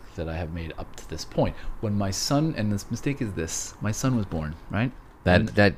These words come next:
Speaker 2: it's a very rude way to start this whole thing. I hope he
Speaker 1: Yeah, I
Speaker 2: doesn't
Speaker 1: know, but
Speaker 2: listen.
Speaker 1: that's not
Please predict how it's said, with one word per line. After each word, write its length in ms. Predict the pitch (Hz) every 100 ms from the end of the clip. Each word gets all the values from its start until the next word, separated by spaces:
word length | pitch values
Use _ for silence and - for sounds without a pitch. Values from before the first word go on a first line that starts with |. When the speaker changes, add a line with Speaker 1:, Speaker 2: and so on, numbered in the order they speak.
| 110
Speaker 2:
it's 180 | 98 -
a 60 |
very 540 | 101 101 139 156 165 139
rude 280 | 120 117 107
way 220 | 104 95
to 60 |
start 320 | 87 - 95 -
this 180 | 92
whole 160 | 101 90
thing. 320 | - 92 90
I 40 | 87
hope 60 |
he 40 | 120
Speaker 1:
Yeah, 140 | 117
I 40 | 113
Speaker 2:
doesn't 140 | 117
Speaker 1:
know, 60 | 101
but 60 |
Speaker 2:
listen. 160 | 98 120
Speaker 1:
that's 220 | 123 - 113
not 340 | 117 117